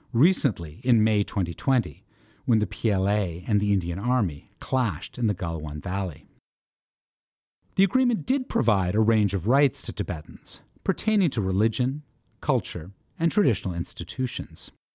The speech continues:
The Tibetan political system was left intact, and with it, the authority of the Dalai Lama and the Panchen Lama. In central Tibet, socialist reforms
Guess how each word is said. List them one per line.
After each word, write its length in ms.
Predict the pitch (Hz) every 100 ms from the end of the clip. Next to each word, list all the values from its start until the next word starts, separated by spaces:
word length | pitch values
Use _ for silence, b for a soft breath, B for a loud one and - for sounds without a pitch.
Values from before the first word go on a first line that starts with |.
| _ _ _ _ _ _ _
The 80 | 175
Tibetan 400 | 147 135 110 104
political 460 | 104 131 165 -
system 360 | 98 104 - 101
was 120 | 90
left 240 | 90 - 90
intact, 580 | 80 135 143 - - b b
and 200 | 160 165
with 180 | 233 147
it, 220 | 78 - - -
the 100 | 165
authority 480 | - 110 92 85 90
of 80 |
the 80 | 87
Dalai 320 | 85 80 80
Lama 500 | 82 113 120 82 80 - _ 185
and 140 | 196
the 40 |
Panchen 440 | 185 208 185 - 82
Lama. 340 | 73 71 - - _ _ _ _ _ _ _ _ _ -
In 100 | 156
central 380 | - 262 254 151
Tibet, 480 | 85 82 73 - - _ _
socialist 500 | - 147 123 127 -
reforms 640 | 107 - 127 113 98 -